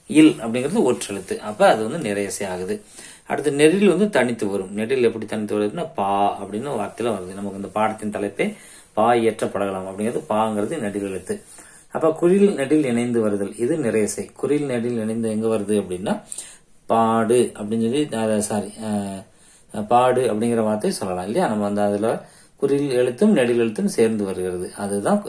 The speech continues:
நிறையசை. அப்புறம் என்ன கொடுத்த, இன்னொன்னு என்ன சொல்றாங்க அப்படின்னா நெடில் ஒற்றுடன் வருதல், அதாவது நீண்ட எழுத்து, நீண்ட ஓசையோட எழுத்து,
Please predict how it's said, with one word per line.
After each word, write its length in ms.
நிறையசை. 540
அப்புறம் 260
என்ன 160
கொடுத்த, 280
இன்னொன்னு 340
என்ன 140
சொல்றாங்க 420
அப்படின்னா 360
நெடில் 420
ஒற்றுடன் 420
வருதல், 300
அதாவது 440
நீண்ட 380
எழுத்து, 280
நீண்ட 360
ஓசையோட 220
எழுத்து, 420